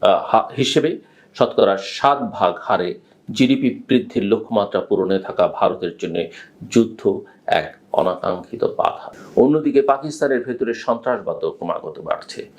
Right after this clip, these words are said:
তালিবানপন্থী এবং বিচ্ছিন্নতাবাদী সংগঠনগুলোর একের পর এক হামলা প্রমাণ করছে, পাকিস্তান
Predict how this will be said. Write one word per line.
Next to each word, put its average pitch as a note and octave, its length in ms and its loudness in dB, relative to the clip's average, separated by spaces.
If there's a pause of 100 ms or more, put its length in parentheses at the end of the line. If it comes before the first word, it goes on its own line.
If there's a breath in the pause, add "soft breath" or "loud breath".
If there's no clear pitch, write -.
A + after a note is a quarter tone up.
(400 loud breath)
তালিবানপন্থী G#2+ 840 4
এবং A2 220 -2
বিচ্ছিন্নতাবাদী A#2+ 720 0
সংগঠনগুলোর G#2 920 -2
একের A2+ 420 0
পর G2+ 160 0
এক F#2 260 -4
হামলা F#2+ 260 -2
প্রমাণ A2 380 -2
করছে, A2 440 -6 (600 loud breath)
পাকিস্তান C#3 540 2